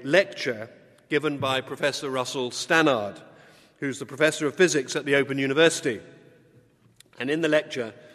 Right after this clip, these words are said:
Stannard contests the view of Nobel Prize winner Steven Weinberg,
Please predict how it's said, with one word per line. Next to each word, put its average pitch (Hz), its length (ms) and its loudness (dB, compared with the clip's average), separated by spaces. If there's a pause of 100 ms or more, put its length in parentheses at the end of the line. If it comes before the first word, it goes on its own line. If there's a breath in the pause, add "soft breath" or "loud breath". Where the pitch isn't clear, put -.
(240 loud breath)
Stannard 156 540 2
contests - 800 0
the 135 180 -4
view 147 480 4
of 139 180 -4
Nobel 143 520 0
Prize 160 420 2
winner 131 220 0
Steven 143 480 0
Weinberg, 147 680 2